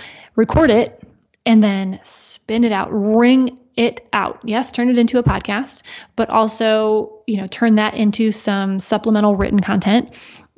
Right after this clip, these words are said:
pull out some, some social media content, uh, pull out some email content,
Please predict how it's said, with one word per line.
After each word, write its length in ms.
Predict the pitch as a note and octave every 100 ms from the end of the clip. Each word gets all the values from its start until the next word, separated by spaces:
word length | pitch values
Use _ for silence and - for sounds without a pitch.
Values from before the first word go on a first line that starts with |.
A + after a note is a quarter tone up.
| -
pull 260 | - A3+
out 240 | G2+ G2+ -
some, 480 | G#3 G3 G3 G3 -
some 160 | - G#3
social 340 | - A3 A3+
media 640 | G3+ G3+ G#3 G3+ A3+ A3+ B3+ - -
content, 560 | - G3+ G#3+ C4 - - - - -
uh, 240 | G3 -
pull 320 | G#3 - G#3+
out 240 | G#3 G3+ -
some 300 | G#3 G3+ -
email 300 | A3+ G#3+ G#3
content, 480 | - G3+ A3+ A#3+